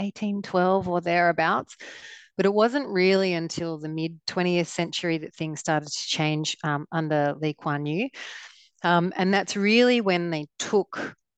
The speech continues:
you know, Singaporeans that were still very much in sort of a village kind of, um, urban settlement and then started to build, you know,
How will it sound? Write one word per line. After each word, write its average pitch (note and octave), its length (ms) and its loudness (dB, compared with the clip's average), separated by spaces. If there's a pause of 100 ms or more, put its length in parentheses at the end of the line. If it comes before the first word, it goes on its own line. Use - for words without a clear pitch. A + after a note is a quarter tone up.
(360)
you F3 140 -2
know, D3 180 -2 (380)
Singaporeans D#3+ 1000 2
that E3 180 -4
were D#3+ 160 -2
still D3+ 500 -2
very D#3 240 2
much D3+ 300 -4
in D#3 80 -10
sort D3+ 160 -10
of D3 120 -8
a D3 60 -8
village D3+ 600 0
kind D3 320 -2
of, D3 400 -4
um, C#3+ 320 -4 (420)
urban D#3 320 2
settlement F3 680 2 (400)
and D#3 200 0
then D3+ 220 2
started D3+ 440 -2
to - 120 -14
build, C#3+ 380 -2 (140)
you D#3 120 -4
know, C#3 220 -2